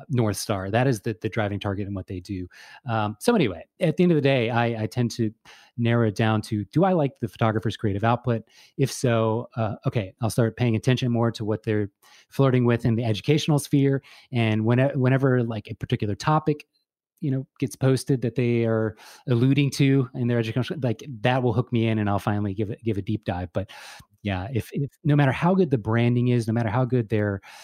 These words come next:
uh, their text and their copy and all of that, uh, I, I try and ignore it all unless I really believe and trust their work as, as a creative, as an actual photographer. Uh, that doesn't say that I don't follow other, um,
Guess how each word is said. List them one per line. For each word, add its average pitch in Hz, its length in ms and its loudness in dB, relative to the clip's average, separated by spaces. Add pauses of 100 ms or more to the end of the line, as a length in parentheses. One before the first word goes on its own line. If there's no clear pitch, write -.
(240)
uh, 101 200 -6 (400)
their 101 220 -4 (360)
text - 400 -2
and 120 100 2
their 110 100 0
copy 151 640 2
and 127 120 4
all 123 140 4
of 113 60 0
that, 127 280 0 (220)
uh, 107 280 -2 (400)
I, 113 180 -2
I 117 120 0
try 151 260 2
and 147 100 2
ignore 113 400 2
it 101 80 0
all 107 460 2
unless 110 340 0
I 107 100 -2
really 110 580 2
believe 113 480 0 (280)
and 113 100 0
trust - 300 0
their 104 160 0
work 104 360 0
as, 98 340 -8
as 110 140 -6
a 98 80 -8 (440)
creative, 156 500 0 (100)
as 120 120 0
an 113 120 2
actual 110 280 -2
photographer. 113 600 -2 (640)
Uh, 104 260 0 (240)
that 240 100 6
doesn't 180 240 4
say 185 200 4
that 113 120 2
I 113 80 4
don't 117 160 2
follow 127 360 2
other, 107 500 0
um, 98 400 -4